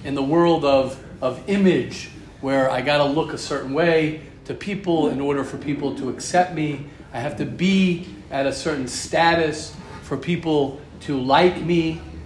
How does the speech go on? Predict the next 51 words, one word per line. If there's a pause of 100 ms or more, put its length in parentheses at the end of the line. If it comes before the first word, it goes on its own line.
(160)
because
ultimately
I
don't
like
myself,
right?
We've
said
that
before,
right?
You
can't
like, (680)
you
can't
put,
right,
Maisha?
You
ca-,
you
can't
put
a
like
on
my
own,
uh, (380)
on
my
own
thing
that
I'm
sending
out.
I
can't
like
myself, (220)
but
if
other
people
like
me,
I'm
okay.